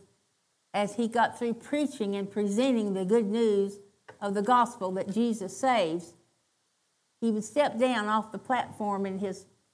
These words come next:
daughter played the piano, and he would look at her and he'd say, "Strike up a tune." And she would begin to play something. And as he, she began to,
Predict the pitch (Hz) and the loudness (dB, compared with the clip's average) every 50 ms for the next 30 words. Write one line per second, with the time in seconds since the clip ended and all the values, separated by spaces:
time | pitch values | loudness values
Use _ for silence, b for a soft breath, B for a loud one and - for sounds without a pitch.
0 | _ _ _ _ - 240 247 247 220 208 208 208 - 226 214 220 202 208 208 - | _ _ _ _ 0 2 2 2 2 0 -2 -2 -2 0 0 0 0 -2 -4 -2
1 | 233 220 214 214 220 214 202 190 151 185 202 202 214 226 208 202 208 214 247 233 | -2 0 0 0 -2 -4 -6 -6 -4 -4 -2 -2 0 0 -2 -2 -2 -4 -4 -4
2 | 233 202 202 208 196 196 196 196 202 196 196 196 - 214 190 190 190 - - - | -6 -6 -4 -4 -2 -2 -2 -2 -4 -4 -6 -8 -6 -6 -6 -6 -6 -8 -10 -4
3 | - 226 220 220 233 233 220 - 190 - - 220 214 190 180 147 - - - _ | 0 0 0 0 -2 -6 -6 -8 -10 -10 -8 -6 -6 -6 -8 -12 -16 -18 -20 _
4 | _ _ _ _ _ _ _ _ _ _ _ _ _ _ _ _ _ _ _ _ | _ _ _ _ _ _ _ _ _ _ _ _ _ _ _ _ _ _ _ _
5 | _ _ _ - 214 202 202 - 254 247 247 226 226 240 202 226 226 226 220 254 | _ _ _ -8 -6 -6 -4 -2 -2 0 2 2 2 2 2 0 0 0 -2 -4
6 | 226 - - 254 233 226 226 233 - 208 185 185 190 - 208 214 226 226 - - | -4 -2 0 2 2 2 0 -2 -4 -8 -6 -6 -6 -6 -4 -4 -4 -6 -6 -10
7 | _ _ _ _ _ _ _ _ b b b b b b 208 214 214 214 214 - | _ _ _ _ _ _ _ _ b b b b b b -4 -4 -2 -4 -2 -2
8 | 247 247 233 214 208 - 220 220 - - 254 247 240 220 233 208 226 226 220 214 | -2 0 0 -2 -2 -4 -6 -6 -4 -2 0 0 2 2 2 0 0 0 -2 -2
9 | - 214 - | -2 -4 -6